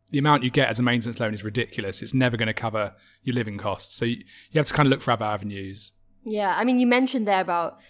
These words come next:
Speaker 2: like, parental contributions and stuff like that. So, and I think when you're starting out at uni, you don't really know how much your parents should be giving you. So, like, is there kind of any guidance on that?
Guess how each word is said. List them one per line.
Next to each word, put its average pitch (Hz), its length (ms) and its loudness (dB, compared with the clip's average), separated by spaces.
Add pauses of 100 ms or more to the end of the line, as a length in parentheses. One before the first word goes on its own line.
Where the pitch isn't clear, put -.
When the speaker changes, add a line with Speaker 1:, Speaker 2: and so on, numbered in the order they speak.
(160)
Speaker 2:
like, 180 200 -6
parental 196 440 -2
contributions 185 800 -8
and 180 100 -16
stuff 196 200 -10
like 165 100 -6
that. 180 220 0
So, 190 340 -2 (180)
and 190 120 -2
I 208 40 -2
think 202 200 -4
when 202 160 -4
you're 185 380 -4
starting 202 420 -2
out 180 140 2
at 202 40 -6
uni, 180 240 -6
you 180 140 -10
don't 202 160 -2
really 196 240 0
know 190 580 2 (240)
how 208 200 0
much 202 280 0
your 208 80 2
parents 208 380 -2
should 202 100 -6
be 202 80 -6
giving 208 240 -2
you. 208 260 -2
So, 262 140 -6
like, 185 240 -2
is 196 140 -8
there 202 140 -2
kind 202 160 -6
of 180 140 -8
any 202 180 -6
guidance 180 520 -6
on 147 120 -12
that? 123 260 -12